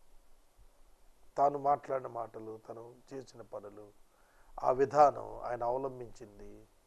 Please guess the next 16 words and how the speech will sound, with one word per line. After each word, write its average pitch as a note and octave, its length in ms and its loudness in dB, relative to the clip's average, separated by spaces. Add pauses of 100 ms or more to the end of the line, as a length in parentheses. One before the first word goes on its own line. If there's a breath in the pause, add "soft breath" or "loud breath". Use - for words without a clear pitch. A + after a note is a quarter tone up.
(520)
ఆయన C3+ 480 4 (100)
కృప C#3+ 200 0
చూపింది, B2 500 -6
కనికరం C3 540 -6 (100)
చూపింది, G#2+ 320 -16
దయ A#2+ 220 -4
చూపించిన A2+ 540 -12
అంశాలు, - 760 -14 (1400)
కనుక, D#3 200 0 (880)
ఆ, C#3+ 260 -2
ఈ D3 360 -2
మత C#3+ 280 -2
నాయకులను D#3+ 460 8
ఆయన C3 280 -2
గద్దించినటువంటి A#2+ 840 -8
విధానాలు, G#2 720 -12